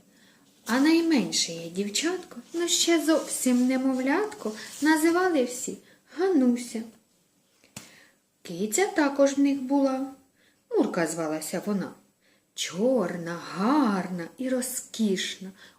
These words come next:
Отака була в них кішка. Мама з татом їх любили, всі їх вибрики терпіли. І маленьку Ганю вчили,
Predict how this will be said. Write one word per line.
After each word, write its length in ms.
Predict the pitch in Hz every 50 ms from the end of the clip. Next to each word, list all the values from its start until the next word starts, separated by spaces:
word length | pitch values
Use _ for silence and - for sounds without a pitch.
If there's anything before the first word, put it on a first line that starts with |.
| _ _
Отака 520 | - 294 349 - 381 370 370 - - 160 160 -
була 160 | 170 165 165 165
в 80 | 170
них 160 | 180 185 196 - - _ _
кішка. 420 | - - 220 - - - - - _ _ _ _ _ _ _ - - - - - _ _ _ _ -
Мама 400 | 240 285 349 440 415 320 262 -
з 60 | -
татом 480 | - - 269 320 320 - 240 202 202 208
їх 280 | 226 302 - - -
любили, 680 | 247 240 196 185 202 196 208 214 214 196 190 180 175 - - - _ _ _ _ _ _ - - _ _ _ _ - -
всі 100 | - 381
їх 240 | 370 359 - - 302
вибрики 580 | 311 320 320 262 285 277 254 269 - - 220
терпіли. 680 | 214 - 202 185 185 - - 190 175 160 156 151 156 - - _ _ _ _ _ _ -
І 100 | 277 285
маленьку 600 | 294 302 302 294 294 269 247 233 226 - 254 247
Ганю 380 | 220 208 208 185 180 185 190 190
вчили, 420 | 190 - - - 466 508 392 214